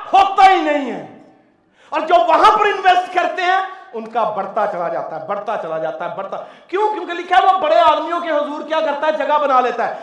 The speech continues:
خداوند نالوں بڑا کون ہے؟ کیا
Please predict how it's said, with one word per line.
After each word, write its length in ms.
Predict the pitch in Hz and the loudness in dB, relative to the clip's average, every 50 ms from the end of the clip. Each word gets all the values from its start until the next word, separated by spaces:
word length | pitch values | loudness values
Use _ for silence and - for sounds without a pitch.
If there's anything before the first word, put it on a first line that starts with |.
| - - | -12 -6
خداوند 640 | 294 311 311 - - - 262 262 269 294 320 320 320 | -2 -2 -2 -2 -2 -2 0 0 0 0 0 -2 0
نالوں 260 | 339 349 339 330 320 | 2 2 2 4 2
بڑا 180 | 285 269 262 | 2 2 2
کون 280 | 254 254 247 240 226 202 | 2 2 0 -2 -2 -4
ہے؟ 280 | 165 - - - - - - _ _ _ _ _ _ _ _ _ _ _ _ _ _ _ _ _ _ _ _ _ _ _ _ _ _ | -6 -8 -14 -18 -20 -20 -20 _ _ _ _ _ _ _ _ _ _ _ _ _ _ _ _ _ _ _ _ _ _ _ _ _ _
کیا 120 | - 339 | 0 2